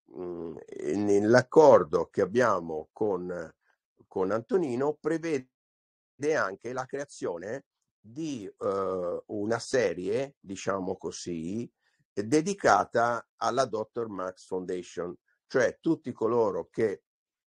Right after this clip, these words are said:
eh, comprano oro possono comprare quello della Z e non c'è problema,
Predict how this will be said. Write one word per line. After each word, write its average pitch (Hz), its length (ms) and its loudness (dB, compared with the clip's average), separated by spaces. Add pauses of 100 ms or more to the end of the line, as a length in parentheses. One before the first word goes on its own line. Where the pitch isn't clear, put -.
(560)
eh, 85 280 -6
comprano 101 540 0
oro 92 580 -2 (360)
possono 110 560 -4
comprare 147 580 0
quello 113 200 -4
della 101 320 -4
Z 110 580 -4
e 90 120 -10
non 92 140 -8
c'è - 180 -6
problema, 85 400 -10